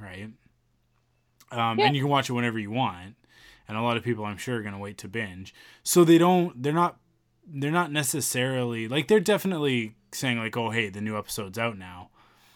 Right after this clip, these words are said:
Speaker 1: But it's not, it's not like, um, even w-,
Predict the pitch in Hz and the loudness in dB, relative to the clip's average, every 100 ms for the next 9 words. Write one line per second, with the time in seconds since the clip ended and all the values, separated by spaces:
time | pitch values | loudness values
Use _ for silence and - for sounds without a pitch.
0 | _ 127 151 147 147 - 147 151 151 147 | _ -2 4 6 6 2 4 4 4 2
1 | 139 - 127 120 135 135 131 113 117 117 | -4 -4 -4 -2 -2 2 0 0 -4 -2
2 | 107 101 - - _ _ _ _ - 120 | -4 -8 -16 -18 _ _ _ _ -2 2
3 | 120 127 131 131 123 117 - | 2 4 4 4 4 0 -8